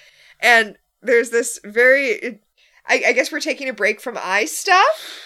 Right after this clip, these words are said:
He shoves this sonic screwdriver up, up John's nose and, like, he says, "This won't hurt a bit." And John's like, "Oh, great. That, that is not good." And then he turns it on and it fries the inside of John's brain. We can see his skull through his head.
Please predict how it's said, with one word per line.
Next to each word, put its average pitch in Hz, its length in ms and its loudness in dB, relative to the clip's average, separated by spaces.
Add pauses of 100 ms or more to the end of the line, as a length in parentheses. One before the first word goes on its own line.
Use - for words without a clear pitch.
(220)
He 320 240 0
shoves 277 540 0
this 269 260 0
sonic 247 540 -2
screwdriver 294 880 0
up, 277 160 0 (340)
up 233 160 0
John's 240 460 -2
nose 226 440 6
and, 294 120 -4
like, 220 280 -2 (600)
he 294 140 -6
says, 254 220 0
"This 339 240 -6
won't 190 260 -8
hurt 214 180 -2
a 254 60 4
bit." 233 600 0
And 208 140 -6
John's 214 280 -6
like, 208 220 -2
"Oh, 208 160 0
great. 156 360 -6 (140)
That, 180 360 -4 (600)
that 185 280 -2
is 165 180 -6
not 165 260 -10
good." 151 260 -4
And 196 140 0
then 202 140 0
he 233 80 -14
turns 262 320 -2
it 247 80 0
on 208 320 0 (260)
and 202 120 -2
it 214 100 -2
fries 311 460 2
the 349 120 0
inside 294 320 0
of 269 100 -4
John's 247 360 -2
brain. 233 300 -2
We 233 100 -10
can 190 180 -12
see 370 320 2
his 349 220 -2
skull 277 420 0
through 262 400 -2
his 240 220 0
head. 196 480 0